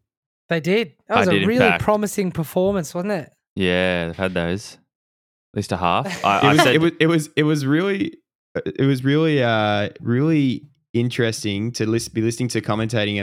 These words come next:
Speaker 3: a, a ga-, a Man United game and then to be saying, "Oh, Man United are looking really fluid right now." And I was like, "Yeah, they are." The next ball, miss pass.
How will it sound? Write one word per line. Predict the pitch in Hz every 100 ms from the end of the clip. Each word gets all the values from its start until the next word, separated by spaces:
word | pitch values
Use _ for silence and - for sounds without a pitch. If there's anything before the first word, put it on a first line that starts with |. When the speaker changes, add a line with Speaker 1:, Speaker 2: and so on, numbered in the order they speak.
| 98
Speaker 3:
a, |
a | 98
ga-, | 98 101 -
a | 101
Man | 107
United | 107 101 104
game | 101 98 98
and | 107 104
then | 101
to | 107
be | 104 101
saying, | - 101 98 98 -
"Oh, | 127
Man | 131 117
United | 117 110 104
are |
looking | 101 104 101
really | 98 101 104
fluid | 98 - 101 104
right | 101 101 92
now." | 92 101
And | 127
I | 107
was |
like, | 104 107
"Yeah, | - - 147 95 92 _ _ -
they | 135
are." | 156 110 98 _ _ _
The | -
next | 107 107
ball, | - 101 98
miss | 101 98
pass. | - - - -